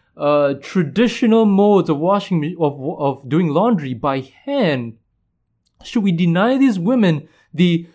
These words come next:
quote, engine of liberation or the modern day washing machine just because increased energy, energy usage is bad for the environment? You know, should electronic spreadsheets be restricted so that some accounting clerk jobs might be saved? These are not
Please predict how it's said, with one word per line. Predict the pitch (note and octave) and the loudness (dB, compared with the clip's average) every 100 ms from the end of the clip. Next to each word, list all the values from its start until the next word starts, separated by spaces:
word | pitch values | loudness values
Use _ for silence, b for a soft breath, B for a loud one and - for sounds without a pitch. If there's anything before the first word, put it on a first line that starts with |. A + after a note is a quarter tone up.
| B | B
quote, | - G3+ - | 0 0 2
engine | A3 A3 A3 G#3 | 2 4 4 4
of | D3+ | 4
liberation | F3+ F3+ E3+ C4+ D4+ - G3 E3+ D#3+ b b b b b | 2 2 2 4 4 2 0 0 -4 b b b b b
or | F#3+ G3 | 2 2
the | F3+ | 4
modern | F3+ G3+ G#3+ F#3+ | 2 2 2 4
day | G#3 | 2
washing | F3+ C4+ D4+ F#3 | 4 2 2 0
machine | E3+ F3 E3 | 0 2 -2
just | D3 A#3+ A3+ | 2 0 0
because | F#3 A3 G3 F#3+ | -4 0 0 0
increased | F#3 F3 - A#3 A3 A3 | -4 -4 0 2 2 2
energy, | G3+ F#3+ F3 G3+ | 2 2 0 -6
energy | F3+ E3+ E3+ | 2 2 4
usage | F3 E3 E3+ G#3+ F3+ | 4 4 2 -2 -2
is | B2+ | -4
bad | D#3+ F3 F#3 | -2 -2 0
for | E3+ | -2
the | C#3+ | -2
environment? | C3 C3+ D3+ B3 D#4 D4 _ _ _ _ _ _ | -2 0 2 2 -2 -6 _ _ _ _ _ _
You | G#3 | 2
know, | G#3+ | 2
should | G3 B3 G3+ | 2 2 2
electronic | F3 G#3+ A#3 A#3 A3+ A3 A3+ | 2 2 2 0 0 2 0
spreadsheets | - - G#3 A#3 B3 A#3+ | -4 0 0 2 0 0
be | G#3+ F3 | 2 2
restricted | D#3+ E3 - G3+ G3 C4 B3 | 4 0 0 -2 0 -2 -2
so | - G3+ | 0 0
that | F#3 F3 | 0 0
some | G3 F#3 G3+ | 0 0 0
accounting | F3+ E3 G3 G3 G#3 | -6 -6 -2 0 0
clerk | G3 - G#3 E3+ | -2 -4 -4 -2
jobs | D#3+ G#3 A#3+ | 0 0 -2
might | G3 D3+ | -4 -4
be | C#3+ | -6
saved? | - - D#3+ B3 C#4 - _ _ _ _ _ _ _ _ | -10 -4 -2 -2 -6 -10 _ _ _ _ _ _ _ _
These | E3 B3 C#4+ | 2 2 4
are | B3+ | 2
not | A3 G#3+ F3+ - | 4 4 2 -6